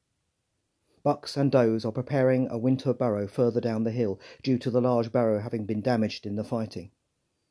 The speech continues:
And in a hollow nearby, Vilthuriel tells her young kittens a tale of Elachrer.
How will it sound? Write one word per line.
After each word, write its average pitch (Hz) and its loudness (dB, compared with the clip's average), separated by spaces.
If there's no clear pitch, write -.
And 135 0
in 135 6
a 131 2
hollow 151 4
nearby, 135 2
Vilthuriel 131 6
tells 135 -2
her 131 0
young 135 2
kittens 104 -4
a 110 -2
tale 123 0
of 120 0
Elachrer. 113 -4